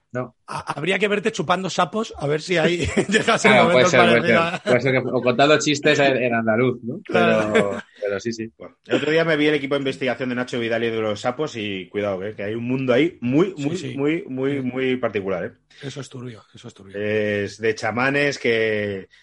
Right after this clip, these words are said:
Speaker 3: que es un pe-, tiene que ser un pedo raro porque te cagas y vomitas, eh, mientras estás, uf,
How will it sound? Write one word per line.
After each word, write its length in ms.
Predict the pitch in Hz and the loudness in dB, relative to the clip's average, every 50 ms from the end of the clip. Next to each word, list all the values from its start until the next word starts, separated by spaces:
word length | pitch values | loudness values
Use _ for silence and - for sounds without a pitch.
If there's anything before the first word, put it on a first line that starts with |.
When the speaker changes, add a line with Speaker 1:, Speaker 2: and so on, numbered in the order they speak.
| _ - _ _ _ _ _ _ _ | _ -20 _ _ _ _ _ _ _
Speaker 3:
que 280 | - 113 107 110 117 123 | -4 -2 0 2 2 2
es 100 | 127 151 | 0 -2
un 160 | 147 139 - | -4 -2 2
pe-, 140 | - 143 135 131 | 2 2 2 2
tiene 160 | 131 143 156 | 0 0 0
que 20 | 165 | 2
ser 140 | - 185 170 | 0 0 -2
un 60 | 160 | 0
pedo 160 | 160 143 131 | 2 2 2
raro 260 | 123 135 143 143 123 104 | 2 2 2 2 2 0
porque 180 | 110 101 110 | -2 -4 -4
te 120 | 98 110 107 | -6 -4 -2
cagas 320 | 127 139 147 160 160 - | 0 0 0 0 -2 0
y 40 | 135 | 0
vomitas, 680 | 127 120 123 139 139 139 147 147 147 147 143 139 - - | 0 0 0 0 0 0 0 2 2 2 0 -2 -4 -4
eh, 760 | 127 120 117 117 113 110 110 110 110 107 110 110 110 110 110 107 | -2 -2 -2 -2 -2 -2 -2 -2 -2 -2 -2 -2 -2 -2 -2 -4
mientras 280 | 113 113 107 110 107 104 | -4 -8 -8 -8 -8 -10
estás, 300 | 104 101 127 127 123 127 110 | -8 -6 -6 -6 -6 -8 -10
uf, 220 | 123 147 - - | -10 -10 -12 -12